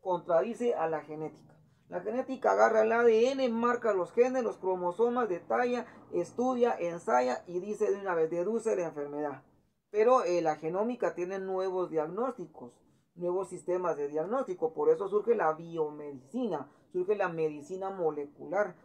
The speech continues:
surge la biofísica, surge la física médica,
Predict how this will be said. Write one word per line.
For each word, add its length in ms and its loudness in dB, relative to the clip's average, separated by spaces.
surge 240 0
la 200 2
biofísica, 1000 -8
surge 320 -2
la 140 0
física 500 -10
médica, 600 -2